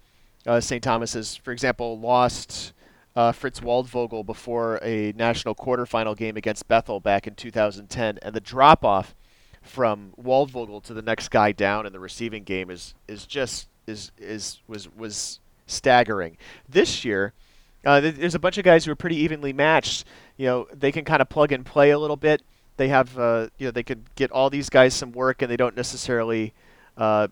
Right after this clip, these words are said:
miss a beat necessarily. They've got, you know, they, these guys are pretty good. Um,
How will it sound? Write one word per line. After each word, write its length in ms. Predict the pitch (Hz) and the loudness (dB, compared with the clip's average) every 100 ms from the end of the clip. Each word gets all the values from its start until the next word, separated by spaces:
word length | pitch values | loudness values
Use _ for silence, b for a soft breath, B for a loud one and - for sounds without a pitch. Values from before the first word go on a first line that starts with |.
| _ | _
miss 240 | 131 135 127 | -6 -6 -6
a 40 | |
beat 260 | 117 127 117 | -4 -4 -2
necessarily. 640 | 104 107 104 98 98 104 | -6 -6 -6 -2 0 -2
They've 260 | 143 135 | -4 -2
got, 180 | 147 143 - | 2 2 2
you 80 | 240 | -8
know, 40 | 214 | -6
they, 140 | 208 - _ b b - | -8 -10 _ b b -4
these 180 | 240 302 | -2 4
guys 240 | 254 226 | 4 4
are 60 | 175 | -2
pretty 240 | 180 151 | -4 -2
good. 300 | 143 135 131 B B B - | 0 0 -2 B B B 2
Um, 460 | 120 120 117 117 | 6 6 2 -6